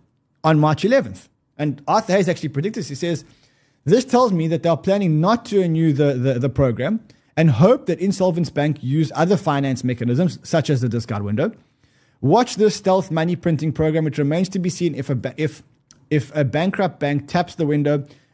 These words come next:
uh, and their stock doesn't get missed." So I think what is good, what we're saying is what, what Matt Durr is saying is, is it's not looking good, bruv.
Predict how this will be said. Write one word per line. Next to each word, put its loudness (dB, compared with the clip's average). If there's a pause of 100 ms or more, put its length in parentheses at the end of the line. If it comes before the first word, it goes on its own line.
uh, 0
and 0
their 0
stock -2
doesn't 0
get -6
missed." -2
So 0 (1040)
I 2
think 2
what 4
is 0
good, 0
what 2
we're 0
saying 0
is 0
what, -4
what -2
Matt -2
Durr 2
is -2
saying -4
is, -8 (100)
is -6
it's -8
not 0
looking 0
good, -4
bruv. -10